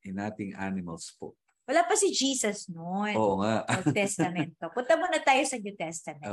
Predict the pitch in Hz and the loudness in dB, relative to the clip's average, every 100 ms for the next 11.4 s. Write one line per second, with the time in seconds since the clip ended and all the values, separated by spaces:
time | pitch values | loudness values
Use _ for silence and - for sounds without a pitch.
0 | 95 - 92 85 82 202 214 208 214 175 | -8 -6 -4 -2 2 2 2 0 -4 -4
1 | 170 170 247 269 277 262 254 240 233 208 | -4 2 4 4 4 2 -2 2 6 6
2 | 208 196 - 175 165 170 214 240 - - | 4 0 -6 -6 -6 0 4 4 4 0
3 | 208 240 240 262 254 269 285 294 269 269 | 4 6 4 2 0 0 -2 -2 0 2
4 | 269 254 233 220 196 120 110 104 - 196 | 4 6 6 6 4 2 2 4 2 2
5 | 740 92 - - - - 135 165 151 160 | 0 0 -4 -4 -4 2 4 6 4 2
6 | 151 147 - 190 185 113 110 160 170 147 | 2 -2 -2 -2 0 0 2 2 2 2
7 | 147 135 131 131 139 151 147 151 139 131 | 2 2 2 2 0 0 0 0 2 2
8 | 135 131 127 123 123 127 135 135 170 175 | 2 2 0 0 -2 0 -2 2 4 6
9 | 113 - - - 113 - 131 120 117 110 | 4 0 -8 -8 -6 -4 -2 -4 -2 -4
10 | 104 127 135 - 139 135 117 98 107 117 | -2 0 0 0 0 0 -2 -6 -6 -4
11 | 131 135 135 135 | -4 -2 -2 -4